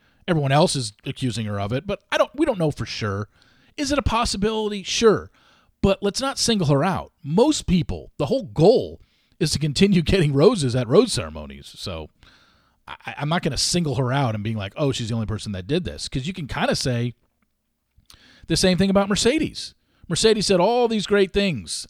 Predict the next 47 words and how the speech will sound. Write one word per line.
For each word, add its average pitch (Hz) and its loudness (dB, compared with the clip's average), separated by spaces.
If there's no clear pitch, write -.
uh, 131 -2
with 147 2
Will, 135 0
and, 123 -4
um, 123 -4
she 175 0
was 151 2
so 190 6
excited 185 4
with 147 0
Will. 160 2
Tyler 160 2
comes 165 0
down 165 2
to 156 -2
the 156 -2
beach, 165 0
takes 147 -4
her 165 4
on 165 2
a 156 2
date, 156 -2
they 160 0
make 160 -2
out, 147 -4
and 165 -4
it's 180 -6
just, - -4
you 202 -14
know, 208 -12
the 208 -2
thing 302 -8
about 214 0
Bachelor 170 -2
in 147 -2
Paradise, 135 0
and 139 -10
I 139 -6
say 226 -6
this 214 -2
every 123 0
year, 110 -4
it's - -8
just, - -6
did 180 -4
you 226 -2
see 339 -4